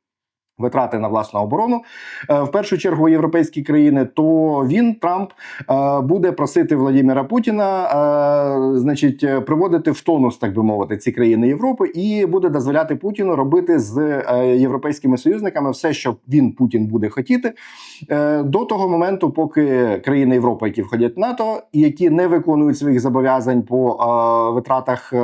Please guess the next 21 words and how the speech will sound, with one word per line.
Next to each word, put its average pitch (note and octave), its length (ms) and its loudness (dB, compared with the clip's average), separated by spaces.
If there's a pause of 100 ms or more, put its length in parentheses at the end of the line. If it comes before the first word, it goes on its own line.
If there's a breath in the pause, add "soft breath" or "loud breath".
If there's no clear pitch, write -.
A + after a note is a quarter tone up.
у A2+ 320 0
відсотках B2+ 520 -2
В A#2+ 100 -2
В A#2 140 -2
П B2+ 120 -2
на A#2 120 0
оборону, A2+ 480 -2 (400 loud breath)
не F#3 160 2
приведуть, D#3+ 800 0
е, C3+ 200 2
ці D#3 180 0
витрати C#3 680 0
відповідно C3 600 2
до B2+ 360 -2
офіційних C3 480 0
норм, C#3 240 2
стандартів B2 640 -2
і A#2 60 2
вимог A#2+ 300 2
Північно-Атлантичного G#2 1000 -4
альянсу. G2 420 -8